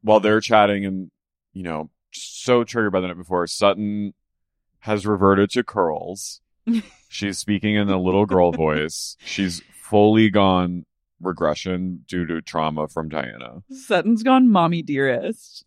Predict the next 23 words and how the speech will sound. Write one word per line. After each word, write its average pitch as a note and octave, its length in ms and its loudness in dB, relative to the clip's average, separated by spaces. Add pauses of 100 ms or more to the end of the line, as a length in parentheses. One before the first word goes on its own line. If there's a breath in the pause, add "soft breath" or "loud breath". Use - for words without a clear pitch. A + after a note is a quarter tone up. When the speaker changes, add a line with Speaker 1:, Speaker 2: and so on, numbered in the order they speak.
Speaker 2:
but D3+ 120 -6
Speaker 1:
She's B2 100 0
Speaker 2:
she's F#3 300 4
the E3 100 -2
daughter. - 340 -6
Speaker 1:
she's C3 240 -2
Baby G2+ 300 6
Jane. E2+ 500 -2
Speaker 2:
She A3+ 320 2
is F#3 300 2
Baby D3+ 340 0
Jane. - 400 -8
Speaker 1:
She's G#2+ 240 -4
riding G#2+ 400 4
with G#2+ 160 -4
Garcelle F#2 680 2
and F2+ 160 -10
Cherie, E2+ 680 -4
and F2 260 -6
she's E2+ 300 -10
just E2+ 180 -10
like, D#2+ 340 -2 (720)
"Well, E4 420 4